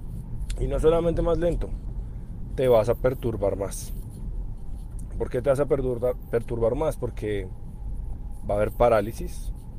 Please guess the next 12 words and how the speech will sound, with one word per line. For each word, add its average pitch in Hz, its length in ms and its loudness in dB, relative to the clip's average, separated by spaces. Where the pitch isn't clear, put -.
te 110 60 -2
vas 98 180 0
a 117 300 4
congestionar 101 800 0
al 117 280 0
no 117 140 2
saber 110 320 4
qué 123 140 0
hacer, 110 340 -2
te - 160 -2
vas 98 240 0
a 117 80 4